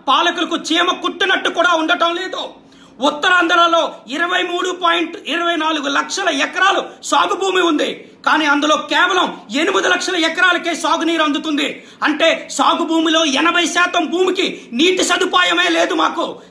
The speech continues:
దీనికి బాధ్యులు ఎవరు? దీనికి బాధ్యులు ఎవరు? ఉత్తరాంధ్రలో పదహారు చిన్న తరహా, మధ్య తరహా నదులున్నాయి.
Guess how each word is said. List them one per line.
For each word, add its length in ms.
దీనికి 300
బాధ్యులు 420
ఎవరు? 680
దీనికి 260
బాధ్యులు 380
ఎవరు? 500
ఉత్తరాంధ్రలో 840
పదహారు 400
చిన్న 280
తరహా, 360
మధ్య 280
తరహా 300
నదులున్నాయి. 580